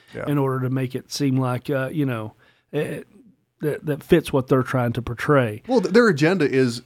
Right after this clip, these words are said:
Speaker 1: is to get rid of guns. It's anti, it's an
Speaker 2: Well,
Speaker 1: anti-gun
Speaker 2: if,
Speaker 1: agenda,
Speaker 2: if you,
Speaker 1: and
Speaker 2: if you want to see what those, the media's agenda was and what the people that were rioting up there, what their agenda was,
Speaker 1: Mm-hmm.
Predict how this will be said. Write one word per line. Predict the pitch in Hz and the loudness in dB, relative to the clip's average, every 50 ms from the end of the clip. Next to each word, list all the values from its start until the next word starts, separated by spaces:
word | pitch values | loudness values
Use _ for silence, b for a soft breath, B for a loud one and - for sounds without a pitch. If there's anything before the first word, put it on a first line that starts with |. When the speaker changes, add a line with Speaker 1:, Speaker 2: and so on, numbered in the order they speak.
| _ | _
Speaker 1:
is | - 151 139 117 | -4 -4 -2 -2
to | - 135 | 0 2
get | 127 143 147 | 2 2 2
rid | 143 123 113 | 2 -2 0
of | 107 | 2
guns. | 120 123 113 - - - - | 2 2 2 0 -4 -8 -6
It's | 139 123 - | -6 -4 0
anti, | - 135 139 143 139 147 143 - | 2 2 2 2 2 0 0 0
it's | 156 - | 0 0
an | 127 139 - | 0 -2 0
Speaker 2:
Well, | 147 151 165 | 2 2 2
Speaker 1:
anti-gun | 175 - 254 240 190 156 151 135 123 127 135 135 131 131 131 127 131 127 _ _ _ _ _ _ _ _ _ _ - | 2 4 4 4 6 6 4 4 2 4 4 4 6 4 4 2 0 -4 _ _ _ _ _ _ _ _ _ _ 2
Speaker 2:
if, | - 98 | 2 2
Speaker 1:
agenda, | 104 117 135 147 156 139 120 107 | 4 4 4 6 6 6 6 6
Speaker 2:
if | 104 - - | 4 4 4
you, | 110 117 | 4 4
Speaker 1:
and | - 156 - - _ - | 6 4 2 -2 _ -4
Speaker 2:
if | - 190 175 - | -4 -4 -2 0
you | 202 220 226 | 0 0 2
want | 214 233 269 262 - | 2 2 0 0 0
to | 254 | -2
see | 208 - - 208 196 | -2 2 2 2 2
what | 180 151 143 170 165 147 - - _ - | 2 2 4 4 4 4 2 -4 _ -6
those, | 139 151 156 170 185 190 190 - - - | 0 4 6 6 8 6 4 2 -2 0
the | 170 147 | 2 4
media's | 139 143 147 156 156 160 165 160 156 143 - - | 6 6 6 4 4 4 4 2 2 2 -2 -2
agenda | 143 131 120 123 135 135 131 139 143 156 156 | -2 -2 -2 0 0 2 2 4 4 2 2
was | 147 147 151 151 160 160 165 170 170 156 - | 2 2 2 2 2 2 2 0 0 -2 -2
and | - 139 127 | 0 0 2
what | 131 147 131 | 2 2 0
the | - 135 | 0 -4
people | 131 - 175 175 - 160 143 | -4 -2 -4 -2 0 0 2
that | 143 131 127 | 2 2 2
were | 135 123 120 | 2 0 0
rioting | 117 123 123 127 131 135 139 143 139 139 | 0 -2 -2 0 0 2 2 2 4 2
up | 139 135 - | 2 2 0
there, | - 143 139 | 0 0 2
what | 131 135 123 - | 0 0 -2 0
their | - 131 131 135 | 2 4 4 4
agenda | 135 127 127 135 135 139 139 | 4 4 4 4 4 4 4
was, | 135 135 135 135 139 139 135 | 2 2 2 4 2 2 0
Speaker 1:
Mm-hmm. | B 107 110 | B -10 -12